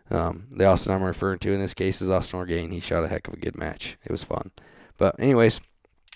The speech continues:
there you go. Hopefully, hopefully that helps. Hopefully, uh, yeah, it gives you some ideas or something, some things to think about. And like I say, if you have any questions, let me know. And,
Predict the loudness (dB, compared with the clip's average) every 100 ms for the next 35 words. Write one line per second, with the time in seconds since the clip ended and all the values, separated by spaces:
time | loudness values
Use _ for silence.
0 | -20 _ -20 _ 8 10 12 12 10 8
1 | 8 8 4 -6 -20 _ _ 6 10 12
2 | 12 10 8 6 2 4 6 6 6 8
3 | 8 6 4 0 -4 _ _ _ 0 2
4 | 2 0 0 -2 0 2 2 4 2 2
5 | 0 -2 -4 -4 -8 -4 -2 0 0 -2
6 | -4 -20 -20 -20 -20 _ 0 2 4 4
7 | 4 0 -8 -8 -12 -20 _ _ -4 2
8 | 4 4 0 -10 -2 0 0 0 0 0
9 | 0 0 0 0 2 2 0 -2 -8